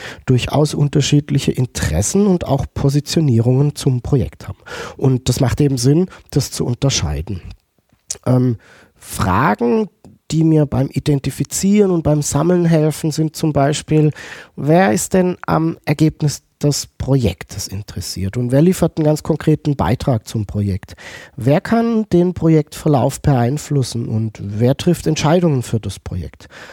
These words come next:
Wer will, dass das Projekt umgesetzt wird und wer will vielleicht nicht, dass das Projekt umgesetzt wird?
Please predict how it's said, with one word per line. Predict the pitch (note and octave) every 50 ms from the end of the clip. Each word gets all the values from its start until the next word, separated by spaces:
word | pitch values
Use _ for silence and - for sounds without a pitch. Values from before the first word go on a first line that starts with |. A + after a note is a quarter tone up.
| - - -
Wer | - A2 A#2+
will, | C3 C#3+ D#3
dass | E3+ D#3 -
das | - D3 -
Projekt | - - D3 D3 C#3 -
umgesetzt | - G3+ A3+ G#3+ D#3+ A#2+ A2+ A#2+ G#2+ - - -
wird | A2 A#2 A2 -
und | - A#2+ A2+ A2 -
wer | - A2+ A#2+ A#2+
will | D3 C#3 A#2+
vielleicht | - - A#2+ G#2+ A2 - - D#3+
nicht, | F3+ C4+ F#4 - - - - - - -
dass | A2+ G2+ -
das | - - G2 -
Projekt | - - D#2+ - F#2+ - - - - -
umgesetzt | - - - - - - - - - - - - _
wird? | - - - -